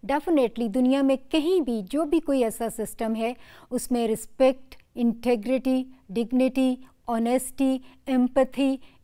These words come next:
इस तरह के बहुत सारे कैरेक्टरिस्टिक शामिल हैं।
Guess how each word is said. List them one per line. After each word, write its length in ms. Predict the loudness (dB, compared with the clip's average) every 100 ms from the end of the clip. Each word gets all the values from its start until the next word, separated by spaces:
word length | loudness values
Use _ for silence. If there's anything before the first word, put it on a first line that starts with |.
| _
इस 220 | -6 -4
तरह 280 | -4 0 -2
के 260 | -2 -2 -2
बहुत 320 | -2 -2 -2
सारे 240 | 0 0
कैरेक्टरिस्टिक 720 | 0 -4 -6 -6 -8 -6 -8 -6
शामिल 460 | -8 -4 -2 -4
हैं। 240 | -6 -14